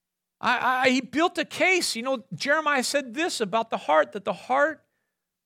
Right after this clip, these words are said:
is deceitful above all things and it's desperately sick. Who can understand it? I'll tell you,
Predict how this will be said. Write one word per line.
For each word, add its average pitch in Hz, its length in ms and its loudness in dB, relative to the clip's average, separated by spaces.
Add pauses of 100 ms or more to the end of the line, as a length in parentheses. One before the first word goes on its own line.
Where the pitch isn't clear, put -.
(160)
is 202 180 0
deceitful 285 760 -2
above 226 380 2
all 254 180 2
things 247 460 -4
and 214 120 -4
it's 180 200 -4
desperately 247 640 0
sick. 247 440 0 (100)
Who 247 140 -2
can 226 220 -4
understand 220 540 -2
it? 170 60 2
I'll 226 120 6
tell 233 200 -2
you, 170 200 -2